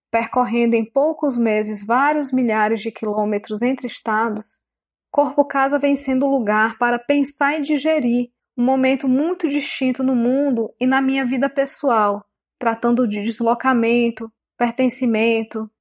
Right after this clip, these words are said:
habitar, da relação com a casa, o lar e o cuidar no sentido mais amplo, mas também do cuidar na condição de mulher. Com a exposição da série nas redes sociais, ganhei alguns presentes.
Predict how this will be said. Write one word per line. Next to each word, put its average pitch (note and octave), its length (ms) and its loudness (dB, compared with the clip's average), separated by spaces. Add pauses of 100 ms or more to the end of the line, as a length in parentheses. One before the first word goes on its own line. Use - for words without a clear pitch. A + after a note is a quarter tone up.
(120)
habitar, A3+ 800 0 (300)
da A#3 100 2
relação C4+ 500 0
com D4 120 -2
a C#4+ 100 2
casa, A3+ 680 0 (180)
o B3+ 100 0
lar A3+ 460 2 (220)
e B3+ 100 2
o C#4 60 2
cuidar C#4+ 320 2
no D#4+ 140 -2
sentido D4+ 420 -4
mais C#4+ 320 2
amplo, B3 340 2
mas C4 240 0
também D4 300 2
do D4+ 80 4
cuidar B3+ 480 0
na C4+ 100 0
condição C4+ 460 -2
de C4 80 2
mulher. G#3+ 460 -2 (760)
Com D#4 160 -2
a D4+ 80 4
exposição B3 960 0
da A3 160 0
série G#3+ 840 -2
nas G#3 320 -2
redes G#3 320 0
sociais, A#3+ 880 -2 (340)
ganhei B3 320 2
alguns C4 320 -2
presentes. G#3+ 920 -4